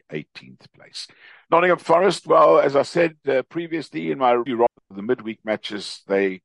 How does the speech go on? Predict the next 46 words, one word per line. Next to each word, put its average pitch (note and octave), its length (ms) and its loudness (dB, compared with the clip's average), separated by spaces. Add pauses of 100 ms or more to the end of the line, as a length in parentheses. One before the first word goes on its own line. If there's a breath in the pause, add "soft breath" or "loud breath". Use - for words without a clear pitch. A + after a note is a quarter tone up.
came A2 240 -6
away G2 220 -2
with F#2+ 140 -8
a E2+ 120 -10 (160)
very, C#3 260 2
very E2 220 -8
good F2 180 -12
win D#2+ 160 -12
indeed. E2 420 -10 (400 soft breath)
And C#2+ 100 -14
that's F2 220 -8
lifted G2 340 -4
them E2+ 240 -8
out B2+ 160 2
of A#2+ 60 0
the F#2 80 0
relegation E2 560 -6
zone. E2+ 260 -4
And E2+ 100 -10
this - 160 -10
is - 60 -18
the G#2+ 100 -12
time G2+ 280 -2
when F#2+ 120 -10
you F#2 80 -10
want F#2+ 220 -4
to - 100 -16
be D2+ 120 -16
lifted - 380 -8 (440 soft breath)
out G#2 240 0
of - 140 -12
the E2+ 100 -8
relegation D#2+ 680 -4
zone. E2+ 300 -2
Leeds G3+ 280 -6
Forest D3+ 580 -2 (240)
are A2 240 -4 (160)
two F2 240 -14
sides A#2+ 420 0
that A2 100 -6
have G#2+ 140 -8
been A#2 160 -8
up C#3 220 -4
and A2+ 100 -4
down, A2 240 2
up G#2 160 -8